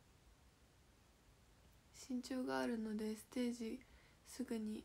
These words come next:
見つけられました」。へえ、嬉しいです。そう、四期生イベントも二日にあるので、ぜひ。<laughs>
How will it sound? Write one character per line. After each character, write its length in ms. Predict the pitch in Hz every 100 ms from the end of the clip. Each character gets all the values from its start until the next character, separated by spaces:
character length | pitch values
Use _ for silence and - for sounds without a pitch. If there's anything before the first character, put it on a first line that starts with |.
| -
見 140 | 220 208
つ 120 | -
け 140 | 233
ら 160 | 220 214
れ 80 | 214
ま 180 | 208
し 100 | 202
た」。 100 | - - - - - - - - - - - -
へ 20 | 403 494 494 480 480 - - -
え、 40 | 320
嬉 240 | 349 349
し 40 | 359
い 60 | 349
で 140 | 302
す。 340 | 302 277 269 - - - - - - - - - - - - - - - - - - - - - - - - -
そ 160 | 262
う、 20 |
四 240 | 247 302 349
期 80 | -
生 200 | 392 392
イ 40 |
ベ 140 | 359
ン 60 | 269
ト 120 | 240
も 160 | 214 202 - -
二 260 | - - -
日 140 | 240
に 280 | 226 220 - - - - - - -
あ 100 | 220
る 160 | 226 233
の 180 | 220 196
で、 240 | 185 - - - - - - - - - - - -
ぜ 140 | 233
ひ。 280 | 214 - -
<laughs> 460 | 226 214 214 196